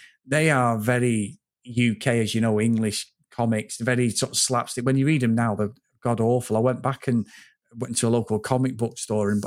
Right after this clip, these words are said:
I bought some Wolverine stuff and Hulk stuff 'cause Dave was like, "You are gonna start reading." You know, when we first started doing Comics in Motion. So I was like, "Right, right." And that was the, that was the experiment with the podcast. He would make me want to read more.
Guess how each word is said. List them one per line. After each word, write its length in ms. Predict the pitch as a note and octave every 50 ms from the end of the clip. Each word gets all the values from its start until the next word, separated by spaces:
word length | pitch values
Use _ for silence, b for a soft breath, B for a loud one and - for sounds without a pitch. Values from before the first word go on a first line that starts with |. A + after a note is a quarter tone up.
| -
I 40 | A2+ -
bought 200 | C#3 C#3 C#3 C3+
some 280 | - - C3 B2+ A#2 B2 B B B B B _
Wolverine 520 | - B2+ C3+ C3 A2 G#2 A#2 A#2 A#2 A2 G2+
stuff 320 | - - - A2+ G#2+ -
and 100 | A2+ A2
Hulk 280 | G#2 - B2 B2+ - -
stuff 240 | - - A2+ G#2 -
'cause 140 | - G#2+ -
Dave 260 | - A#2+ A#2+ A#2 G2
was 120 | G#2 -
like, 160 | - F2+ G2 -
"You 200 | - A#2 A2+ G#2+
are 180 | A2+ A2 A2 A2+
gonna 240 | - A2+ G#2+ A2 A2
start 360 | - - - G#2 G#2 - -
reading." 360 | A2 A2+ A2+ G#2+ - A2 G#2
You 80 | G#2 G#2
know, 40 | G#2
when 100 | G#2 A2
we 60 | A2
first 220 | - - A2+ A2
started 160 | - A#2+ A2+
doing 120 | A#2 A#2 G#2
Comics 300 | - B2+ B2 B2 A2+ C3
in 100 | B2+ B2
Motion. 440 | B2 B2 B2 A#2+ A#2 - A#2+ A2 G#2
So 120 | - A#2+
I 20 |
was 80 | G#2+ -
like, 180 | G#2 - - -
"Right, 360 | D3 D#3+ F3+ F3+ F3 E3+ D#3 D3+
right." 240 | D#3+ D#3+ E3 D3+ C#3
And 100 | C#3+ D3
that 120 | E3+ E3+
was 80 | E3 B2
the, 120 | D3 D3
that 160 | D#3 E3+ F3
was 120 | E3 D3+ C3
the 80 | D#3
experiment 420 | C#3+ B2+ - - - C3+ B2+ B2+ A#2+
with 80 | A#2
the 60 | A2+ G#2+
podcast. 460 | - F3 F#3 E3+ - - B2+ A#2 -
He 120 | - C3+ B2+
would 200 | B2+ B2 G#2+ B2
make 300 | C3 C#3 D3+ C#3 C3 A#2+
me 240 | A#2 A2 G#2 G2+ - B B B B B B B _ -
want 220 | B2+ A#2+ A#2+ A#2 -
to 100 | A#2 A2
read 340 | B2+ C#3+ E3+ F3+ D#3 C3 B2
more. 240 | A2+ G#2+ G#2+ G#2